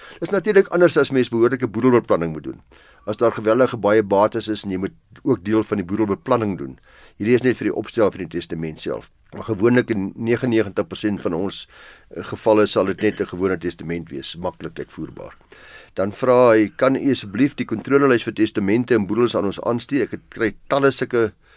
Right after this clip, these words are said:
eh, versoeke. Ons stuur dit nie aan nie. Ons verwys hier weer dat dit gevind kan word, eh, op ons webtuiste. Eh, jy gaan net na die Van Velden Duffy webtuiste toe, is by V V D. Victor, Victor,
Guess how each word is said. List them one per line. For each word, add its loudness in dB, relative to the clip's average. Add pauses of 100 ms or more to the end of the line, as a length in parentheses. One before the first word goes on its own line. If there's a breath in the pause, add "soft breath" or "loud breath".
(300 soft breath)
eh, -14
versoeke. -2
Ons -4
stuur 2
dit 2
nie -2
aan -2
nie. -2
Ons -6
verwys -2
hier -8
weer 2
dat -4
dit -8 (180)
gevind -6
kan 0
word, 0 (240)
eh, -2 (440 soft breath)
op -6
ons 0
webtuiste. 0 (540 soft breath)
Eh, 0
jy -6
gaan -4
net 2
na 2
die -6
Van -6
Velden 0
Duffy 0
webtuiste 0
toe, 0
is -2
by -2
V 4
V 2
D. -4 (800)
Victor, 2
Victor, -2